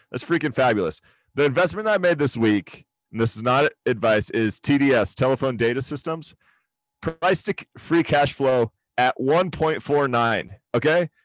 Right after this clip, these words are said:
You know Chapman's portfolio? He, he invested in Slack and some other nonsense. You know what price to free cash flow on Slack is? Two hundred, all right? Who's getting a better deal here? Who's getting more cash flows, me or him?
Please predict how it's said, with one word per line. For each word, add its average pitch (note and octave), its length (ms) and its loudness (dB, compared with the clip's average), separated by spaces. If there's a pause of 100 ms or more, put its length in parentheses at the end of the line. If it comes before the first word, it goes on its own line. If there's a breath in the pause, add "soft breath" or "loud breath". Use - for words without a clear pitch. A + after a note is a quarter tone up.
(120)
You D3 140 0
know G3 260 4
Chapman's - 560 0
portfolio? G#3 880 0
He, D#3 300 2
he D3+ 160 4
invested D#3+ 380 -2
in A#2+ 120 -2
Slack C3 440 0
and G#2+ 120 -8
some A#2+ 140 -4
other A#2 200 0
nonsense. A2 540 -2 (140 soft breath)
You C3+ 100 -8
know F#3 120 4
what G3+ 100 0
price F3 240 0
to E3 200 -4 (220)
free D#3 320 -2
cash D3+ 380 -2
flow D#3+ 200 0
on A#2 220 0
Slack A#2+ 480 -2
is? F#3+ 400 -2 (260)
Two G#3 220 2
hundred, E3 560 -2 (120)
all B2+ 80 2
right? E3+ 240 4 (220 soft breath)
Who's G#3 220 2
getting A3+ 180 2
a G#3+ 60 0
better G3 240 2
deal D3+ 240 2
here? F#2+ 240 -2 (180)
Who's F#3+ 220 0
getting G3 240 0
more F#3+ 240 2
cash E3+ 420 0
flows, E2 400 -2 (300)
me G3 320 0
or D#3 180 2
him? D#3+ 320 0